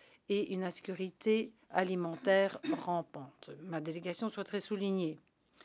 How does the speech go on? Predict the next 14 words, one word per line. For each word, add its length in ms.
qu'il 240
est 160
nécessaire 480
de 100
continuer 380
d'analyser 760
ces 300
défis 580
repris 520
dans 220
le 80
rapport. 640
Ces 200
difficultés 920